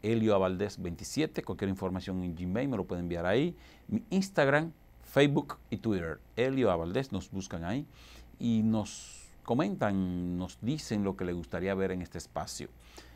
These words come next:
Vamos, a pesar de las informaciones negativas, de la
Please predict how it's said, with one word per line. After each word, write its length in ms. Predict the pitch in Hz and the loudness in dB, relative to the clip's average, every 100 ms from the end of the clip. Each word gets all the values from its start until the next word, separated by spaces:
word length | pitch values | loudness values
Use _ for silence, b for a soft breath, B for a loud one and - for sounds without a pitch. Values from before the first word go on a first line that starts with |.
| B | B
Vamos, 640 | - 85 113 156 175 - - - - - - - - | -6 2 4 4 0 -6 -14 -14 -20 -20 -20 -20 2
a 140 | 147 - | 2 4
pesar 340 | 143 185 214 | 6 6 6
de 80 | 220 | 2
las 180 | 220 - | 0 -2
informaciones 680 | 190 156 147 139 147 143 | -2 0 0 -2 -2 -2
negativas, 680 | 131 95 - 147 - 110 87 | -2 -2 -2 -6 -4 -2 -2
de 80 | 87 | -2
la 300 | 85 80 76 | -2 -4 -8